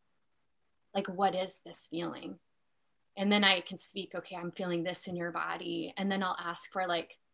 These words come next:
"How c-, how can we move this? You know, how can, how can this person move this? What can we do?" And early on, I'd get a message for them, like, "This is how, this, th-, maybe here, here's a message around this thing that you're experiencing potentially." And then, um,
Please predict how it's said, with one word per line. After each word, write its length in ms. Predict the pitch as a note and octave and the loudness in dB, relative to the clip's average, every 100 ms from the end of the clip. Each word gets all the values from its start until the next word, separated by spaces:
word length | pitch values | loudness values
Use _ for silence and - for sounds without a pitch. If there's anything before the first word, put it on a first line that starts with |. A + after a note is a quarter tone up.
| _ | _
"How 120 | - F3 | -14 -14
c-, 160 | - - | -16 -10
how 180 | - F#3 | -6 -4
can 140 | F#3+ | -4
we 60 | F#3 | -2
move 260 | F#3 F3+ | -2 -4
this? 300 | F3 E3+ - F3+ | -4 -6 -6 -6
You 80 | F3+ | -4
know, 60 | |
how 140 | E3+ F3+ | -2 -2
can, 220 | G3 - _ _ - | -2 -6 _ _ 0
how 60 | F#3+ | 0
can 100 | F#3 | 2
this 160 | F3+ | -2
person 440 | - G3+ G3+ - F3+ | 0 0 0 -2 -2
move 180 | F3 | 0
this? 220 | F3 F3 - | -2 -4 -6
What 120 | - | -6
can 120 | F3 | -4
we 120 | E3+ | -4
do?" 420 | D#3+ F3 F3 F3 F3 - - - - | -4 -2 0 -2 -4 -12 -18 -20 2
And 180 | A3+ A3+ - _ _ A#3 | 6 6 6 _ _ 6
early 340 | B3+ C4+ A#3 | 8 8 8
on, 180 | A3 A3+ | 8 6
I'd 140 | G3 | 4
get 120 | G3+ | 0
a 40 | F#3+ | 0
message 380 | F#3 - F3 - | -2 -4 -6 -6
for 120 | F3 | -4
them, 280 | F3 E3+ E3 | 0 0 0
like, 200 | E3+ - | -2 0
"This 240 | G3+ - | 0 0
is 140 | F3 - F3 | -6 -12 -8
how, 200 | F3 - - | -6 -6 -2
this, 240 | G#3+ - - | -2 -2 -6
th-, 120 | - | 0
maybe 300 | A3 G3+ G3+ - _ | 0 0 -2 -8 _
here, 260 | - G#3 - - - | -4 -2 -2 -6 -4
here's 200 | G#3 G#3 | 0 2
a 60 | F#3 | 2
message 680 | E3+ - - D#3+ - - - F3+ | 0 -4 -8 -6 -4 -6 -8 -2
around 320 | F3 F3 E3+ | 2 2 0
this 300 | G3+ G3+ - - - | -2 -2 -6 -10 -6
thing 200 | F#3 F3 | -4 -2
that 120 | - E3+ | -6 -6
you're 140 | - | -6
experiencing 800 | - - - - - - - G3+ - _ _ - | -6 -10 -10 -10 -10 -10 -8 -8 -12 _ _ -20
potentially." 480 | - - - F#3 - - - - _ _ | -14 -10 -8 -8 -10 -18 -20 -20 _ _
And 160 | G#3 G#3 | 0 2
then, 220 | G3 F#3+ - | 2 -2 -4
um, 420 | F3+ F3 F3+ | -2 -2 -6